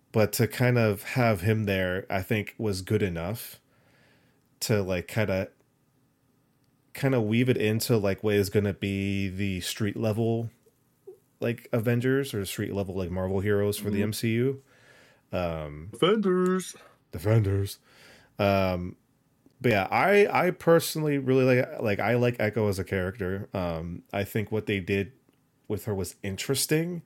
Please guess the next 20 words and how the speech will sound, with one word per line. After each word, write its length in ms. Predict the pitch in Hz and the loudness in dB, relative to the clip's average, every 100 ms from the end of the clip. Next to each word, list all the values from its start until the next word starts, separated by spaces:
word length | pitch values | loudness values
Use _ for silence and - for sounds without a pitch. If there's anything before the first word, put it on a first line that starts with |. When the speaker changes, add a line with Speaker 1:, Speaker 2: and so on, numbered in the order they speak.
| _ _ - - _ - | _ _ -20 -20 _ -4
Speaker 1:
Um, 640 | 95 92 87 78 78 87 _ _ _ _ _ _ - | 0 0 -2 -4 -8 -12 _ _ _ _ _ _ -2
I'll, 240 | 101 101 - - | 0 0 -6 0
I'll 100 | 120 | 2
go 220 | 120 160 | 4 4
over 300 | 147 135 117 | 6 4 2
to 160 | 107 107 | 0 2
how 140 | 107 | 4
I 60 | 107 | 2
feel 240 | 95 110 | 2 0
more 240 | 92 98 95 | 2 0 0
about 300 | 87 92 87 | 0 -2 -2
it 100 | 107 | -4
when 100 | 95 | -6
we 80 | 87 | -4
get 140 | 95 | -6
into 140 | 92 | -6
spoilers, 500 | - 95 90 95 92 | -8 -6 -4 -4 -6
just 180 | - - | -6 -8
because, 520 | 90 - 87 80 78 - | -8 -6 -6 -6 -8 -6
um, 480 | 80 76 73 82 | -6 -8 -10 -14